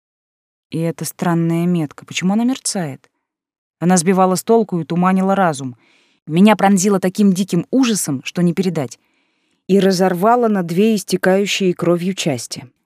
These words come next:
Одна из них кричала и рвалась остановить безумие, а вторая... Вторая застыла в отчаянии с одной мыслью: «Я не могу снова рисковать Миком. Я не могу подвести его».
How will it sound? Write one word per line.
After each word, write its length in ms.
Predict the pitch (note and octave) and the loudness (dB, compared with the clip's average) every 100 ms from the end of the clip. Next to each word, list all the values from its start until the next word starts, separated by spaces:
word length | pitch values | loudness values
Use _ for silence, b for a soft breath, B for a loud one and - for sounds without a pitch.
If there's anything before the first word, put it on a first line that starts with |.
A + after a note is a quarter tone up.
| _ _ _ | _ _ _
Одна 420 | - F#3 C#3 A3+ G#3+ | -4 -2 2 4 4
из 160 | G3 | 4
них 220 | G#3 G3+ | 4 2
кричала 480 | - F3+ F#3 A#3 G#3+ | 0 -6 0 2 2
и 120 | F#3 | 2
рвалась 440 | F3+ F3 G3 G#3 F#3+ | 2 2 2 2 0
остановить 420 | F3+ F#3 F#3+ F#3 | -4 -2 -2 -2
безумие, 540 | E3+ F3 B3+ B3 F3 - | -2 2 4 4 2 -2
а 80 | E3+ | -6
вторая... 680 | - F3+ F3 G#3 A#3+ D#3 C3+ _ _ _ _ _ _ | -4 -4 0 0 0 -2 -8 _ _ _ _ _ _
Вторая 460 | - - F#3+ B3+ A#3 | -10 -2 2 4 2
застыла 480 | F#3 E3+ - A3 G3 | 0 -4 -2 0 0
в 40 | |
отчаянии 680 | F3+ - G#3+ G3+ F#3 F3 E3 | -2 -2 0 0 0 0 -2
с 140 | - | -4
одной 280 | E3 E3+ F3+ | -4 -2 0
мыслью: 540 | F#3 E3+ - C3+ C#3 - _ _ _ _ _ _ | 0 -2 -6 -10 -12 -16 _ _ _ _ _ _
«Я 180 | - E3+ | -4 2
не 140 | F3+ F3+ | 4 4
могу 360 | F#3+ F#3+ D#3+ | 2 0 -6
снова 340 | C3 - E3+ D#3 | -10 -6 -4 -4
рисковать 500 | D3 - D3+ D3+ - | -8 -10 -10 -10 -8
Миком. 400 | D3+ B2+ - C3+ _ _ _ _ _ | -10 -10 -16 -20 _ _ _ _ _
Я 260 | - C3+ F#3 | -10 0 2
не 140 | F3 | 4
могу 320 | E3+ E3 C#3+ F3 | 2 0 -4 -6
подвести 580 | G3 D3+ E3 - - | -6 -6 -6 -6 -4
его». 400 | G#3+ E3 C#3 B2+ | -4 -4 -10 -14